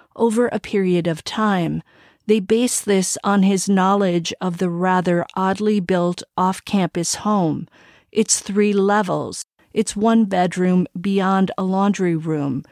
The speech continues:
It's unlit backyard. It's unlocked sliding glass doors in the rear.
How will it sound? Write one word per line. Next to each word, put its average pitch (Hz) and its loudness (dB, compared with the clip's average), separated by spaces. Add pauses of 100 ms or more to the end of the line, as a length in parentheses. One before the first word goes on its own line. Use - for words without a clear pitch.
(320)
It's - -2 (120)
unlit 220 2 (160)
backyard. 180 -2 (500)
It's - -2 (120)
unlocked 202 0 (100)
sliding 208 0
glass 180 0
doors 196 0
in 190 0
the 185 2
rear. 185 0